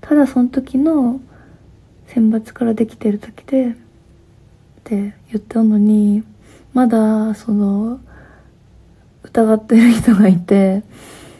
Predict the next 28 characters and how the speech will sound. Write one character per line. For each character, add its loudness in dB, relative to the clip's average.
ま -12
あ -10
そ -6
う 0
な 2
ん 0
よ 0
ね。 -2
ま -20
あ -20
そ -10
う -6
な -4
ん -4
で -6
す -20
け -20
ど -20
ね。 -8
ま -14
あ -8
事 -10
実 -8
は -4
あ -2
る -4
け -10
ど。 -10